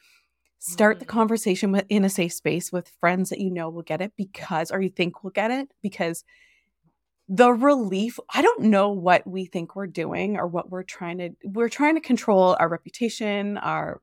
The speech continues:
Speaker 1: our
Speaker 2: Yeah.
Speaker 1: surroundings. And so we're trying to keep it all together. But like you said, the amount of relief that you had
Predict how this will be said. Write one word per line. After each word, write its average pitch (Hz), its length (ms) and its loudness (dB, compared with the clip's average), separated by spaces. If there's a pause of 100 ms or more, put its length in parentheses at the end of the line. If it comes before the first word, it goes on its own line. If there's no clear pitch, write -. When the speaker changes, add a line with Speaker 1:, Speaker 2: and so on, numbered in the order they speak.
Speaker 1:
our 170 140 2
Speaker 2:
Yeah. 165 40 -4
Speaker 1:
surroundings. 180 760 -4 (280)
And 202 100 4
so 208 80 -2
we're 185 100 0
trying 214 240 0
to - 60 -14
keep 214 140 -8
it 185 80 -4
all 175 80 -6
together. 208 500 -10 (920)
But 202 140 6
like 208 160 2
you 208 100 0
said, 190 400 0 (400)
the 220 120 6
amount 220 280 6
of 226 160 0
relief 185 460 0
that 190 100 -2
you 233 100 2
had 196 500 -4